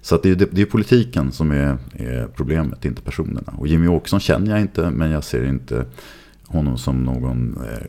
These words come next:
otäck människa som, som jag tycker illa om som person. Men jag tycker vansinnigt illa om den politik han företräder.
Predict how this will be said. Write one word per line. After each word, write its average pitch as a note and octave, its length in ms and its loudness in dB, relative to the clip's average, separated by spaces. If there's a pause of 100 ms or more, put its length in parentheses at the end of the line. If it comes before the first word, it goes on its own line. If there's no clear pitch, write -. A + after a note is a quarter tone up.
otäck D2 380 -4
människa D#2 540 0
som, - 380 -6
som - 240 -6
jag - 280 -8
tycker - 180 -2
illa E2 320 0
om C2 160 -2
som - 140 -8
person. - 540 -4
Men C#2 160 0
jag B1 100 -2
tycker - 300 -8 (120)
vansinnigt - 680 -4
illa - 180 -6
om - 60 -6
den - 120 -8
politik - 360 -8
han - 80 -6
företräder. - 400 -12